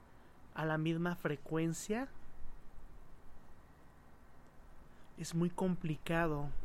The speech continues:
que podamos percibir, escuchar o ver a los espíritus. Entonces son aquellos momentos en los que estamos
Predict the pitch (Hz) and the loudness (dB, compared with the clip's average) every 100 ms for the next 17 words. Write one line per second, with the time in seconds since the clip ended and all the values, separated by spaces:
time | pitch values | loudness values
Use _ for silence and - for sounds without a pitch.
0 | - - - 160 147 151 151 160 170 - | 0 -6 -4 -2 0 2 2 0 0 0
1 | 156 139 - 139 151 156 151 - - - | 0 0 -2 0 0 0 -2 -6 -16 -16
2 | - - - - - - - - - - | -16 -14 -12 -10 -10 -10 -8 -8 -8 -12
3 | - - 170 - - 147 - 156 147 143 | -14 -6 -4 -2 -2 -2 0 2 0 -2
4 | - - - - - - - - - 143 | -6 -6 -4 -2 -2 -2 -2 -2 4 10
5 | 131 - 117 120 - - - - - - | 12 12 12 12 10 8 4 4 10 12
6 | - - - - - - - - - - | 12 8 2 0 -2 4 8 8 8 4
7 | - - - - - - 156 143 - 175 | 2 0 -2 -4 -4 -2 0 0 -2 -4
8 | - 175 151 135 - - - - - - | 0 2 2 -2 -6 -2 0 2 2 0
9 | - - - - - - - - - - | -2 -2 -2 -4 -2 0 2 6 12 12
10 | - 165 196 185 214 220 220 214 208 202 | 12 8 6 6 6 4 4 4 4 4
11 | 220 190 165 165 180 175 185 180 156 139 | 4 4 6 6 4 4 0 2 2 0
12 | - - 165 156 160 165 165 156 139 - | -4 -4 0 2 6 6 8 6 4 2